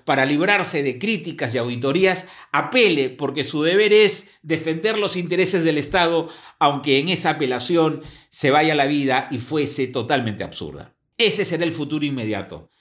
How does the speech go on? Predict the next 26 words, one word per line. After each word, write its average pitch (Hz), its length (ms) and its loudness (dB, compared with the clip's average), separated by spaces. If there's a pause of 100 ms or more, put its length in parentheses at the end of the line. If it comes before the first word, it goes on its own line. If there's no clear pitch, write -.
(200)
Saber 175 400 2
distinguir 165 920 -2
cuándo 196 440 2
se 165 200 -2
debe 170 280 -2
actuar 165 440 -2
con 127 300 -6
toda 196 300 6
la 165 120 0
rigurosidad 127 600 -4
de 147 60 0
la 127 120 0
ley 147 360 -2 (220)
y 143 180 -6
cuándo 175 280 2
su 135 200 -8
texto 147 360 -2
complica 139 500 -2
la 120 100 -2
justicia 123 800 -4
y 117 80 -4
la 101 160 -2
prudencia. 90 560 -6 (540)
Parece 226 340 4
muy 226 140 -2
subjetivo, 180 880 -4